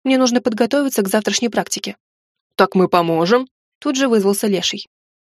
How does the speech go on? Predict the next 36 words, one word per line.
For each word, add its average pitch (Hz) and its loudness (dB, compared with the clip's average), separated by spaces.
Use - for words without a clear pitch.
Эльфийка 269 0
грациозно 233 0
поднялась 196 0
на 220 0
ноги, 180 -4
медленно 262 0
прошла 208 0
ко 185 -4
мне 226 0
и - -6
опустила 208 0
изящную 196 0
ручку 247 -2
на 233 -2
мое 185 -2
плечо. 202 -2
"Что - 0
случилось? 240 0
На 247 0
тебе 247 0
лица 254 0
нет". 214 -2
"Кажется, 180 -6
мне 175 0
снова 254 -2
придется 208 0
бежать", 180 -2
хотелось 185 -2
ответить. 196 -4
"Но 277 0
тогда 262 2
в 254 -12
крепости 247 0
отверженных 226 0
станем 269 -2
соседками, 175 -4